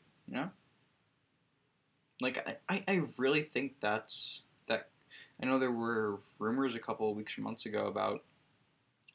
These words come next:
Disney buying a theater chain. I, I, I would really like that. I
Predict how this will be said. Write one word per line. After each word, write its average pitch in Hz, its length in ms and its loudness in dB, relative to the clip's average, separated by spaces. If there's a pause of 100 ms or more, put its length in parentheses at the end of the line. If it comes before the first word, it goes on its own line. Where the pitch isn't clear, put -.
(220)
Disney 101 720 2 (760)
buying 101 460 4
a 98 60 -4 (120)
theater 104 320 0
chain. - 400 -6 (2000)
I, 113 580 6 (600)
I, 120 180 -4
I 120 140 -2 (440)
would 98 200 -8
really 98 200 -2
like 110 180 -6
that. - 240 -8
I 107 240 4